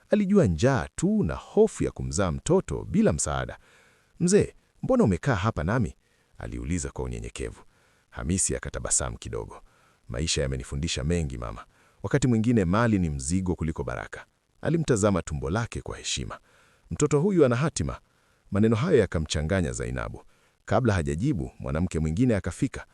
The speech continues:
Mama Asha, muuza chai jirani, akasema, "Mzee, watu wanakuangalia." Hamisi akajibu,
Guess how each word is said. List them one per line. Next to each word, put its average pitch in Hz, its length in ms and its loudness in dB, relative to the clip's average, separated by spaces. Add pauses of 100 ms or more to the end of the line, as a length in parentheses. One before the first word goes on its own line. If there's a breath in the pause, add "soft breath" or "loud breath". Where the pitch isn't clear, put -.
(280 soft breath)
Mama 64 300 -2
Asha, 60 260 -4
muuza 71 360 -2
chai 82 280 0
jirani, 69 420 -2
akasema, 85 460 -2 (480 soft breath)
"Mzee, 151 360 0 (100)
watu 190 240 0
wanakuangalia." 104 720 2 (480)
Hamisi 71 440 -4
akajibu, 76 480 -2